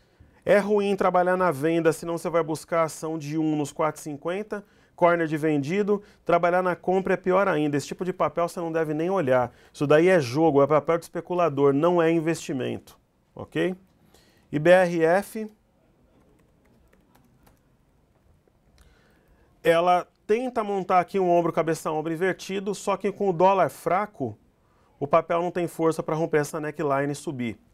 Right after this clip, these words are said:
Papéis com ótimos fundamentos sem força compradora. Embraer, B R Foods, Suzano, Klabin, Fibria, frigoríficos. Não tem comprador porque o dólar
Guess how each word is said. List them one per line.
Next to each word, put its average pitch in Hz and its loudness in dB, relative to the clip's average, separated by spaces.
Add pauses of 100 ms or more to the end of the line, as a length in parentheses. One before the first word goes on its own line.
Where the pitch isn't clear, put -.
(680)
Papéis 208 0
com 196 -8
ótimos 226 -2
fundamentos 190 -2
sem 196 -6
força 180 -6
compradora. 151 0 (1120)
Embraer, 175 2 (380)
B 127 2
R 160 2
Foods, - -6 (340)
Suzano, 165 -2
Klabin, 170 -2 (500)
Fibria, 175 -2 (280)
frigoríficos. 170 -2 (280)
Não 180 0
tem 190 -2
comprador 180 2
porque 180 -6
o 180 0
dólar 156 4